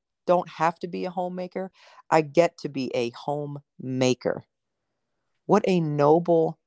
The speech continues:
and just incredible calling that, that, that, that, that, that is. You get to be a homemaker. You get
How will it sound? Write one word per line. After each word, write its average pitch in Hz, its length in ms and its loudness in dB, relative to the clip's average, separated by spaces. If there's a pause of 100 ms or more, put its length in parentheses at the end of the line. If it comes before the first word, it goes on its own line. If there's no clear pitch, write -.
(680)
and 120 420 -2 (1500)
just 139 280 -2
incredible 151 920 0 (180)
calling 170 640 2 (1500)
that, 135 360 -2 (1120)
that, 147 220 -4
that, 151 160 -2
that, 156 160 -6 (220)
that, 147 140 -10
that 143 200 -4
is. - 380 -10 (680)
You 175 100 0
get 180 160 0
to - 120 -8
be 160 200 -4
a 135 140 0
homemaker. 170 1400 -2 (400)
You 147 140 0
get 151 220 4